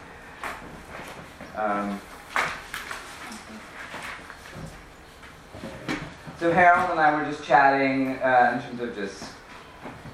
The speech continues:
clarifying things, and, uh, one thing he, he said was he was, you know, he, he loved the opportunity to work with the students because often they would ask questions that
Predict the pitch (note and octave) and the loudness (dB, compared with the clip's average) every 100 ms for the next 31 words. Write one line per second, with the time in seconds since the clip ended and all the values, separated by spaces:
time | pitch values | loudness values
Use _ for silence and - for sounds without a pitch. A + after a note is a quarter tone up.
0 | - - C3 A#2+ A#2+ A2+ A#2 A#2+ G#2+ G#2 | -16 -4 0 2 2 0 -2 -4 -6 -8
1 | G#2+ - A2 G#2 G2+ G#2+ G2+ - - - | -10 -10 -6 -4 -4 -2 0 2 0 -4
2 | - - - A#2 B2+ B2+ B2 A#2+ A#2 A2+ | -14 -14 -12 -6 -6 -4 -2 -2 -4 -8
3 | A#2+ B2 A#2+ - G#2 G2+ G#2 A#2 G#2+ G2+ | -8 -8 -8 -4 -4 -4 -6 -8 -8 -10
4 | - A#2+ A2+ A2+ G2 G2 G#2+ - A#2+ A#2+ | -14 -12 -10 -6 -4 -4 -6 -8 -8 -8
5 | - A#2+ A#2+ C3 C#3 C3+ B2 B2 - C#3 | -8 -8 2 2 4 2 2 2 -2 -2
6 | C3 B2 A#2+ A#2 A#2 A2+ G#2+ G#2 - - | -2 -2 -4 -4 -4 -6 -10 -12 -14 -8
7 | G3 F3+ E3 - C3 C3+ B2 A#2+ - - | -6 -4 -6 -8 -4 0 0 -2 -10 -16
8 | - B2 C3 C#3 C3 B2+ A#2+ A2+ B2+ - | -2 0 0 0 0 0 0 2 2 0
9 | B2+ A2 G#2+ A2+ G#2 G2 F#2+ - - - | -2 2 2 2 -2 -4 -6 -6 -2 0
10 | G#2 F#2+ F#2+ F#2 - | 2 2 2 2 0